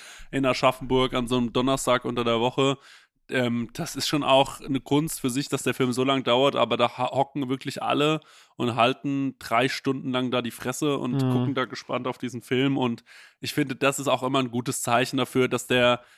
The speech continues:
Speaker 1: trotz der Länge am Ende halt die Atmosphäre geschaffen hat, die, äh, ja, die Leute dann auch in ihren Bann gezogen hat und am Ende rausgehen lassen sagen kann, du kannst halt sagen, ja, ich wurde auf jeden Fall unterhalten,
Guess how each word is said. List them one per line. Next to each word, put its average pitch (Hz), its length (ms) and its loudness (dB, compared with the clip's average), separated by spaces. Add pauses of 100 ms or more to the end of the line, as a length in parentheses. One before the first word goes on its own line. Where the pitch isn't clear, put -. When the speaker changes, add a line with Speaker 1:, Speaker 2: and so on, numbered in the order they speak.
(140)
Speaker 1:
trotz - 380 2
der 135 120 4
Länge 143 460 2
am 123 160 -2
Ende 135 260 2
halt 123 180 0
die 127 80 0
Atmosphäre 127 560 -2
geschaffen 131 420 -2
hat, - 320 -4
die, 127 260 0
äh, 123 400 0 (480)
ja, 180 140 8
die 185 100 0
Leute 151 240 2
dann 151 140 -2
auch 151 160 0
in 147 100 0
ihren 139 140 -2
Bann 147 180 0
gezogen 160 380 -2
hat 147 220 -8
und 139 300 -12
am 131 200 -8
Ende 143 260 -4
rausgehen 143 380 2
lassen 143 220 -2
sagen 135 260 2
kann, 135 320 -2
du 127 220 -4
kannst 139 200 -2
halt 135 140 0
sagen, 131 180 4
ja, 135 220 6
ich - 140 -6
wurde 139 220 4
auf 131 140 2
jeden 143 140 2
Fall 135 160 2
unterhalten, 131 760 2